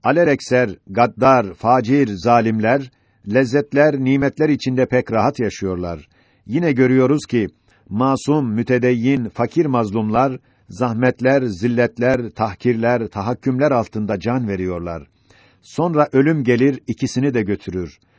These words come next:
Bu vaziyetten bir zulüm kokusu gelir. Halbuki, kainatın şehadetiyle, adalet ve hikmet-i ilahiye zulümden pak ve münezzehtirler.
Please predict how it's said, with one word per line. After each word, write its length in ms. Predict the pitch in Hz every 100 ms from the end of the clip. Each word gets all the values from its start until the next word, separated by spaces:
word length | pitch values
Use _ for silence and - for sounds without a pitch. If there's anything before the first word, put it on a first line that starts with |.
| _ _
Bu 100 | 127
vaziyetten 680 | 151 143 143 143 - 151 135
bir 120 | 135
zulüm 400 | 113 110 147 160
kokusu 400 | - 110 107 -
gelir. 380 | 95 98 90 73 _ _ _ _ _ -
Halbuki, 580 | 120 131 175 139 110 - _ _ -
kainatın 640 | 95 123 135 135 165 170
şehadetiyle, 840 | 135 131 131 127 120 147 120 98 - _ _ -
adalet 520 | 101 120 127 143 -
ve 180 | 139 117
hikmet-i 400 | 127 127 151 143
ilahiye 520 | 135 131 123 120 127
zulümden 580 | 101 117 120 120 117 110
pak 420 | 113 127 143 -
ve 320 | 104 113 113
münezzehtirler. 1040 | 95 107 110 87 117 139 113 98 95 87